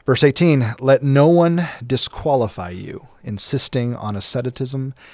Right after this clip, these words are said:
and worship of angels, going on in detail about visions, puffed up without reason by his sensuous mind,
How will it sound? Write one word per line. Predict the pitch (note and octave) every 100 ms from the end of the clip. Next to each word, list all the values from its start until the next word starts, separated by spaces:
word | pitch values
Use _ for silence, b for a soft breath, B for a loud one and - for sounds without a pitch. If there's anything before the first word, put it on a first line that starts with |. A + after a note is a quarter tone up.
| B B -
and | F#2+ F#2
worship | G2+ B2 - C#3+ - -
of | A#2
angels, | A#2 G2+ F2+ E2+ C3 - b b b b -
going | C#3 C#3 D3
on | C3 C3+
in | B2+ A#2+
detail | C3+ D3+ D3+ C#3 B2
about | A2 G#2+
visions, | A2 D#3 C#3 D3 C#3 C3+ -
puffed | - D#3+ - -
up | C3+ -
without | A#2 A#2 G#2+ A2
reason | B2 B2 B2+ B2+
by | A#2 G2+
his | G#2+
sensuous | - - B2+ - A#2+ A2+ G2+
mind, | F#2+ F#2 F#2